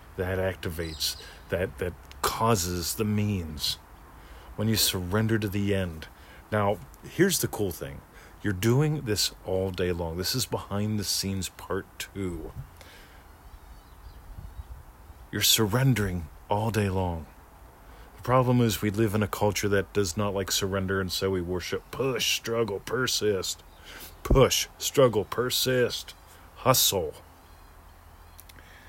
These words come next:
And I don't have a, I, I don't have a problem doing things. I do probably more in most days than most people do.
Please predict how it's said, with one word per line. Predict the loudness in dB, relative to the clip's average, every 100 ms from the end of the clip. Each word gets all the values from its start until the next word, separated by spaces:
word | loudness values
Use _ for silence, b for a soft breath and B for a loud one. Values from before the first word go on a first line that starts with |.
| B B -2
And | 0 2
I | 4
don't | 4 6
have | 4 4
a, | 2
I, | -2 -6 -6
I | -4
don't | -2
have | -2
a | 0
problem | 2 2 0
doing | -2 -2 -2
things. | -4 -10 -6 0
I | 0
do | 0 -4
probably | 0 0 0
more | 0 0
in | 0
most | -2 -2
days | -4 -4 -6
than | -8
most | -10 -10
people | -10 -10 -12
do. | -12